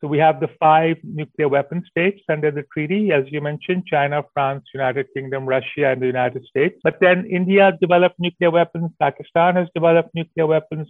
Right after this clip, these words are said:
North Korea has developed nuclear weapons, Israel has developed nuclear weapons. So that makes nine of them. So these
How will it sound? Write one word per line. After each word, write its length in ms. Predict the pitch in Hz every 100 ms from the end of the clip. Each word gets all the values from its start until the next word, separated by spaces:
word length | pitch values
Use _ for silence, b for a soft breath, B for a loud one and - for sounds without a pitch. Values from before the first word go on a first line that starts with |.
| -
North 260 | 139 143 - -
Korea 280 | 165 185 175
has 80 | 175 -
developed 380 | 151 160 156 -
nuclear 340 | 156 - 151 147
weapons, 320 | 151 151 143 - 160
Israel 340 | 160 180 180 180
has 100 | 170 160
developed 440 | 151 156 151 -
nuclear 320 | 151 143 151 139
weapons. 360 | 139 - 151 -
So 80 | 139
that 140 | 151 -
makes 240 | 147 143 _
nine 480 | 143 139 143 156 147
of 180 | 123 104
them. 180 | 110 - - _
So 420 | 165 151 147 143 139
these 220 | 165 165